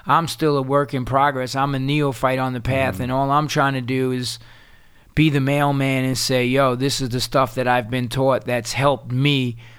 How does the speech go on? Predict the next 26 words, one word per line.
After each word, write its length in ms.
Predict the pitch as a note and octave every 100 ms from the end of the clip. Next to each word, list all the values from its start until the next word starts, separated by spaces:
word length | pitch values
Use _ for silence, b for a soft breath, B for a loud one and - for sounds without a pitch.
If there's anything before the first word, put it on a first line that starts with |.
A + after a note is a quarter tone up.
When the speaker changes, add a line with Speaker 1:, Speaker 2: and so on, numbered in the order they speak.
| B
Speaker 1:
thus 360 | A#2 C3+ C3+ -
far 420 | - C3+ C3 B2+
in 120 | B2+
my 180 | B2+ B2
life 380 | B2+ C3 B2+ B2+
and 200 | A#2+ A#2+
got 280 | B2+ B2 A#2+
me 420 | B2+ C3 B2+ A#2 B B B
to 120 | C3+
where 180 | C3+ B2+
I 100 | B2+
am.'" 200 | D3+ C3
And 140 | B2
yes, 260 | D3 C#3 - -
I 180 | C#3+ C#3+
have 220 | C3+ B2+
a 80 | B2
lot 440 | B2 C3+ C3 - - _ b b
more 400 | A#2+ D#3 F#3+ E3+
work 340 | C#3 C3 A#2
to 100 | C3
do, 360 | A#2 B2+ B2 A#2 B B B B B
uh, 20 | C#3+
on 360 | B2+ A2 C3
myself, 520 | B2+ B2 - C3+ B2 A#2
but 260 | B2+ -